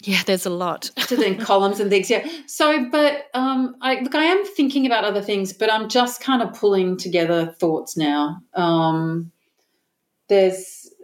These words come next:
Speaker 2: there's kind of, yeah, there's kind of two books I'm thinking about. I mean, one of them's a biography, but I'm not sure whether, it's a bit too hard to,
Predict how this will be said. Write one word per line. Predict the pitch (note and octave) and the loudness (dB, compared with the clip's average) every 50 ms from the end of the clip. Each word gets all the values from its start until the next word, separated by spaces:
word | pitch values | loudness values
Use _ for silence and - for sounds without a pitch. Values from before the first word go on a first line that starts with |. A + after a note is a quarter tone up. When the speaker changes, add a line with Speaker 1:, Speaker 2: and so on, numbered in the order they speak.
| - _ | -20 _
Speaker 2:
there's | - G3+ A3+ A3 A3 A3 - | 0 2 4 4 4 2 -2
kind | - B3 B3 A#3 | -2 0 0 0
of, | G#3 A3 - - | -2 -4 -4 0
yeah, | G#3 G3+ F#3 | 2 2 4
there's | F#3+ F#3+ F#3+ | 4 2 0
kind | - - B3 B3 B3 | -2 -4 -2 -2 -2
of | B3 | -2
two | - - - G#3 G3+ G3 | -4 -4 -2 -2 -2 0
books | G3 F#3+ - - - | 0 -2 -4 -4 -4
I'm | F3+ E3+ E3 | -4 -4 -4
thinking | E3 - E3 E3 - F3+ E3+ | -4 -4 -4 -4 -4 -4 -4
about. | E3+ E3 E3 D#3 D#3 D#3+ - | -4 -2 -2 -2 -2 0 2
I | F#3+ | 2
mean, | G3 G3 G3 F#3+ | 2 2 2 4
one | G3 G3 G3+ | 4 2 2
of | G#3 G#3+ | 2 0
them's | G#3+ G#3+ G#3 G#3+ | -2 -2 -2 -2
a | - | 0
biography, | - F#3 F3+ F#3 F3+ - F#3 - G3+ G3+ | 2 2 2 2 2 -2 -4 -2 -2 0
but | F#3 F#3+ | 0 0
I'm | F3+ F#3 | 0 2
not | G3+ F#3+ - | 0 0 0
sure | - - - G3 F#3 F#3+ F#3 F#3 F3 | -2 0 0 2 2 4 4 2 2
whether, | F3+ F3+ F3 F3+ F3 E3+ E3+ D3+ - - | 2 0 0 0 0 0 -2 -4 -6 -8
it's | F#3 - | -12 -12
a | - | -10
bit | - A3 A3 | -8 -8 -8
too | - - G#3 F#3+ | -2 0 0 2
hard | F3+ F3+ F3 E3+ E3+ E3 | 2 2 0 0 -2 -2
to, | - F3 E3+ E3 D#3+ D#3 D#3 | -2 -2 0 0 -2 -4 -6